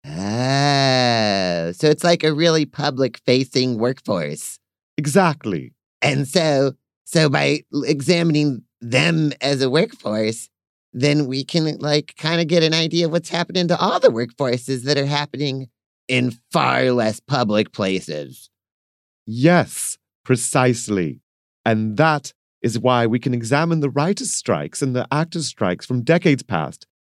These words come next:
Speaker 2: and see things that we can learn perhaps about the larger economy as a whole.
Speaker 1: So this is, this is not the first time the writers and the actors have gone on strike?
Speaker 2: Well, this is actually the second time they've done it at the same exact time.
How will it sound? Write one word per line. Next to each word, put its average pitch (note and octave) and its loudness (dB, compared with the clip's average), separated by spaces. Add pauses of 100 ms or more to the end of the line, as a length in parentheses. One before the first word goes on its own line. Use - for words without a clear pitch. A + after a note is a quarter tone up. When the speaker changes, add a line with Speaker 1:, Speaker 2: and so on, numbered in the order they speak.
(100)
Speaker 2:
and D3+ 2
see G3 -2 (480)
things D#3+ 2 (240)
that D#3 4
we E3+ 2
can E3 2
learn D3 4
perhaps C#3 0
about A#2+ -2 (280)
the D3 4
larger B2+ 4
economy A2 0
as F#2 -4
a G2+ -6
whole. G2 -4 (340)
Speaker 1:
So D#3 2
this E3 0
is, D#3+ -2
this C#3+ 2
is C#3 2
not C3+ 2
the A#2 -6
first B2+ 2
time B2 0
the B2 0
writers A#2+ 2
and B2 -2
the - -2
actors G#2 -4
have B2+ -8
gone A#2+ -2
on A#2+ -6
strike? C3 -4 (320)
Speaker 2:
Well, C#3+ 4
this C3 -2
is E3+ 2
actually C#3 2
the A#2 -2
second F3+ 0
time F#2 0
they've G2+ 0
done A2 0
it G2+ -4
at A2 -6
the A2 -4
same A2 2
exact G2+ -2
time. F#2 0